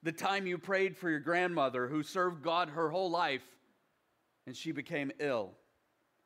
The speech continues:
Or you prayed for your son or your daughter who, who knows God but is wandering away from God. Or you pray for a marriage that you think God would want to save.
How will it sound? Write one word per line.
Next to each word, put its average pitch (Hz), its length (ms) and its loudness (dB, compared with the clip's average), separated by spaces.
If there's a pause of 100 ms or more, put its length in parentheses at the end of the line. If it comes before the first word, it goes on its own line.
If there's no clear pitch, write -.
(280)
Or 180 100 2
you 180 120 4
prayed 220 400 2
for 190 120 -4
your 165 140 0
son 202 380 0
or 160 100 0
your 160 180 2
daughter 180 400 2
who, 160 240 0 (260)
who 220 280 0
knows 208 560 0
God 107 380 0 (1120)
but 180 160 2
is 175 160 2
wandering 170 600 2
away 156 360 0
from 123 260 -8
God. 87 300 -12 (1600)
Or 208 140 2
you 220 140 -2
pray 247 240 0
for 220 200 0
a 180 60 0
marriage 175 540 2
that 175 200 -2
you 220 160 -2
think 226 320 -2
God 202 280 0
would 175 140 2
want 269 320 -2
to 214 120 -4
save. 233 500 -2